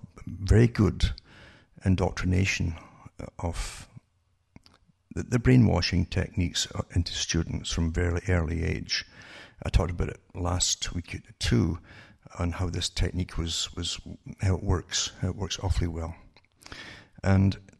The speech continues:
look at the carry on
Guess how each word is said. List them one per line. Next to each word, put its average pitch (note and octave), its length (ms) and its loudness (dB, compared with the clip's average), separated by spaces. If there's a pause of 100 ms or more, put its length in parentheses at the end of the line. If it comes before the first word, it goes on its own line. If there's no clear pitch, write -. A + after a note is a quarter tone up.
(140)
look - 360 6 (360)
at - 420 -2 (680)
the G2 160 -2
carry G#2 360 4
on E2 400 -2